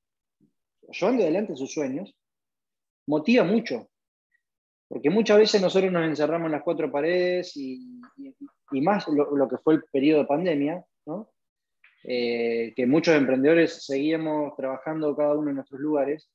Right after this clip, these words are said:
Dijimos, "Che, ¿habrá otro loco hasta las tres, cuatro de la mañana laburando igual que yo?".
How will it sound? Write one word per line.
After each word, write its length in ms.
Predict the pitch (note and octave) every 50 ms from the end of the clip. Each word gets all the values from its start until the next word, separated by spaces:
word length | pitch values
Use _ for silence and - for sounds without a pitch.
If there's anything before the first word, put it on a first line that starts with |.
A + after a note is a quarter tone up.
| _ _ _ _ _ _ _ _ _ _ _
Dijimos, 340 | - C3+ - E3 D#3 D3 C#3
"Che, 260 | - - A#3 G#3 D3+
¿habrá 340 | B2+ B2 C3+ F3 A#3+ D#4 C#4+
otro 600 | B3 - - D#3+ C#3+ C3 B2+ A#2+ A#2+ - - _ _ -
loco 600 | C#3 F3+ A3+ A3+ - - D3 B2+ A#2+ A2+ G#2+ -
hasta 120 | - - C#3+
las 220 | C3+ B2 A#2 - _ -
tres, 180 | F3 F3+ D#3+ -
cuatro 220 | E3+ E3 D#3 D3+
de 60 | C#3+
la 60 | C#3 C3
mañana 340 | C3+ D3 E3+ F3+ E3 D3+
laburando 440 | C#3 C3 B2 B2+ C3+ D#3 F3 E3+ D3
igual 220 | C3 C#3 D#3+ F3 C#3
que 100 | C3+ A#2
yo?". 360 | - E3 F#3+ G3+ F3+ -